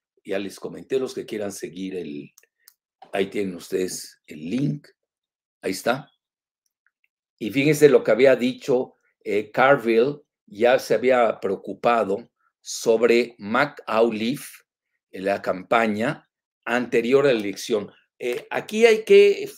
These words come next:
puntualizar que más que las personalidades, valieron mucho los temas. Sí, issues, como le llaman en inglés, sí pesaron mucho los temas. El tema de la educación fue fundamental porque,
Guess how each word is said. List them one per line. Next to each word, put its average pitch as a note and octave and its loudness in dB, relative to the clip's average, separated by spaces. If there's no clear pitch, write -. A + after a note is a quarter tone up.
puntualizar A#2+ -4
que D3 -4
más D#3+ -6
que C#3+ -10
las A2+ -8
personalidades, G2+ -6
valieron A#2+ -2
mucho A#2+ -8
los - -10
temas. - -16
Sí, - -6
issues, - -8
como G2 -12
le G2 -6
llaman A2+ -2
en F#2 -10
inglés, D#2+ -12
sí - -4
pesaron A#2 -2
mucho G2 -10
los - -14
temas. - -14
El G#2 -8
tema D3 -2
de A2 -4
la G2 -2
educación G2+ -6
fue B2+ -6
fundamental E2+ -8
porque, D3 0